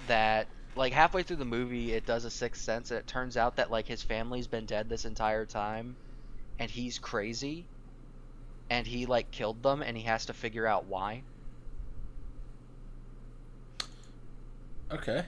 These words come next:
Speaker 2: <laughs>
Speaker 1: And, yeah, it's, it's not a good movie, and, like, it's one of those movies, like, you look at I M D B, and you look at, I was like, I watched it, and I was like, "That wasn't a great movie,"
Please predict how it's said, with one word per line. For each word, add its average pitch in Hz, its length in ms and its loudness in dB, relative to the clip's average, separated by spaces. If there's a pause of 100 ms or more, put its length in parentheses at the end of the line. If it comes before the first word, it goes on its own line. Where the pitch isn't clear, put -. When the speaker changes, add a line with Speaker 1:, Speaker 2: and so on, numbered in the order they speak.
Speaker 2:
<laughs> - 0 - (920)
Speaker 1:
And, 147 360 8
yeah, 175 220 12
it's, - 640 0 (500)
it's - 200 6
not 269 280 6
a 170 80 4
good 139 340 2
movie, 117 520 0 (640)
and, 139 400 4 (140)
like, 147 220 8
it's 160 140 0
one 175 120 4
of 190 60 4
those 180 140 4
movies, 151 220 2
like, 147 180 2
you 147 100 0
look 156 140 2
at 160 80 8
I 143 160 10
M 139 140 2
D 127 140 0
B, 113 400 0 (180)
and 110 80 0
you 117 80 2
look 123 160 2
at, 131 160 4 (200)
I 127 100 4
was 135 140 0
like, 139 160 6
I 143 60 10
watched 156 340 6
it, - 20 0
and 131 80 0
I 139 60 4
was 139 120 0
like, - 120 0
"That 226 140 4
wasn't 190 240 2
a 123 60 2
great 113 400 2
movie," 110 520 -2